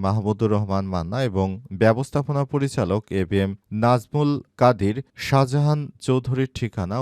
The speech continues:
উল্লেখ করা হয়। অংশীদারিত্ব কাঠামো অনুযায়ী আফাকু কোল্ড স্টোরেজ লিমিটেডে মাহমুদুর রহমান মান্নার মালিকানায় পঞ্চাশ শতাংশ, এবিএম নাজমুল কাদির শাহজাহান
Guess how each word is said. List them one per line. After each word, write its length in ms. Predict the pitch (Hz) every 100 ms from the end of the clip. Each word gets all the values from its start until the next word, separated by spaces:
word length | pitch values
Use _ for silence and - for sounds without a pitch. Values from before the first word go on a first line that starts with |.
| 120
উল্লেখ 200 | 95 90 -
করা 180 | 92 92 101
হয়। 240 | 95 80 - - 131
অংশীদারিত্ব 640 | 127 180 170 175 175 - 175 165
কাঠামো 380 | 156 160 156 160 139
অনুযায়ী 400 | 143 107 92 131 - - 123
আফাকু 420 | 135 160 156 - 165 -
কোল্ড 220 | 139 139 - 113
স্টোরেজ 520 | - - 127 92 104 - 104
লিমিটেডে 600 | 107 113 110 92 98 101 113 104
মাহমুদুর 500 | 110 110 107 117 110
রহমান 300 | 98 98 101 92
মান্নার 340 | 85 90 95 101 95
মালিকানায় 600 | 101 120 - 90 92 117 - -
পঞ্চাশ 560 | 127 131 131 135 135 131 - - - -
শতাংশ, 520 | 131 - 131 101 - 95 101 120 - 135
এবিএম 380 | 135 151 151 147 - 104 120
নাজমুল 440 | 123 120 156 151 143
কাদির 340 | 156 139 143 135 135 _ -
শাহজাহান 400 | 139 123 139